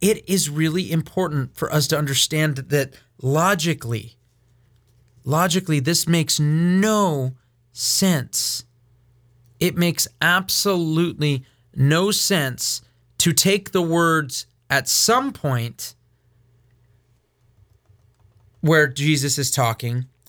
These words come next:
take the words at some point from the Gospels,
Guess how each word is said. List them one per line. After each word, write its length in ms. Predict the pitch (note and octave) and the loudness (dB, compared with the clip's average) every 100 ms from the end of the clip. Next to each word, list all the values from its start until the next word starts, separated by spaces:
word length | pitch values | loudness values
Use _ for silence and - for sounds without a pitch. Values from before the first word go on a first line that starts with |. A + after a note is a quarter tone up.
| _ | _
take 240 | - F3+ | 0 0
the 80 | F3+ | 2
words 220 | E3 C#3 | 0 2
at 100 | D#3 | 0
some 380 | - - A3 A#3+ | -2 0 0 -2
point 360 | - F3 C#3 - | -2 0 0 -2
from 200 | C#3 B2 | -4 -2
the 80 | A2 | 0
Gospels, 680 | A2+ A2+ - B2+ B2 - | 0 -2 -4 -4 -4 -4